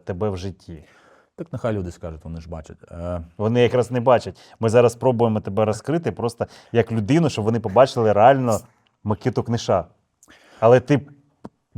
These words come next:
Speaker 1: трясся, переграєш, ти вічно включаєш мамкіного хакера.
Speaker 2: Дивись, е,
Speaker 1: Реально в житті спокійний, такий, що можна просто коло нього заснуть. Душніло.
Speaker 2: Коли мені треба так, щоб мене почули,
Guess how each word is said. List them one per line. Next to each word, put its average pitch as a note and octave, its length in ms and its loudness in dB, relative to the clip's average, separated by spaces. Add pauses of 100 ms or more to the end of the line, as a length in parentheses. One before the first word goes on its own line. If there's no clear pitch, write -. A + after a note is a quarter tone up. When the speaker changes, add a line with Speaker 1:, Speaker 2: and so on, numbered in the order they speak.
(520)
Speaker 1:
трясся, E3 420 6
переграєш, C3+ 640 2
ти - 140 -6
вічно F3 360 -2
включаєш D3+ 540 2 (220)
мамкіного C3 500 4
хакера. A2 480 0 (340)
Speaker 2:
Дивись, A2 420 -4
е, F#2 260 -4 (360)
Speaker 1:
Реально C3 260 2
в G#2 40 -2
житті G#2 300 -4
спокійний, C#3+ 640 -8
такий, C3+ 300 -10
що A2 160 -6
можна A2 280 -4
просто G#2+ 280 -14
коло G#2+ 200 -4
нього G#2+ 260 -2
заснуть. G2 560 -8 (540)
Душніло. C3 640 -4 (1200)
Speaker 2:
Коли D3 220 2
мені B2 200 2
треба G#2 500 0 (1200)
так, G2+ 220 0
щоб F2 180 -12
мене F#2 200 -2
почули, G2 560 -4